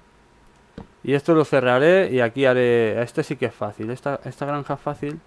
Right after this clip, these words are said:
De momento me voy a poner aquí a ver qué es lo que spawnean, porque tampoco me he traído la, esperad, ahí, perdón. Vamos rápido, voy a coger mi espada.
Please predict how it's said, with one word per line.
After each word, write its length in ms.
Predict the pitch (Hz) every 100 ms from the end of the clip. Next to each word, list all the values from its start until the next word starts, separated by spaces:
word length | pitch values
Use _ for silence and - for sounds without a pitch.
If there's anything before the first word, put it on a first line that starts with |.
| _ _ _ _ _ _ _ _ _ -
De 60 | -
momento 240 | 117 143
me 120 | 156 147
voy 0 |
a 40 |
poner 200 | 139 135
aquí 300 | 123 131 143
a 80 | 123
ver 120 | 127
qué 120 | 131
es 60 | 127
lo 120 | 127
que 140 | 120
spawnean, 600 | 113 113 110 135 147 147 - _ _ _ - - -
porque 220 | 120 117
tampoco 400 | 113 110 131 143
me 80 | 131
he 20 |
traído 320 | 127 127 120
la, 260 | 113 104 - _ _ _ - _ _ _ _
esperad, 300 | - 120 110 _ _ _ -
ahí, 320 | 120 110 - -
perdón. 380 | - 110 120 87 _ _ _ - _ _ _ _ _ - _ _ - - _ _ - _ _ - _ - - _ - - _ -
Vamos 260 | 113 131 135
rápido, 280 | 139 151 151
voy 100 | 139
a 60 |
coger 200 | 143 147
mi 120 | 139 123
espada. 480 | - 143 175 208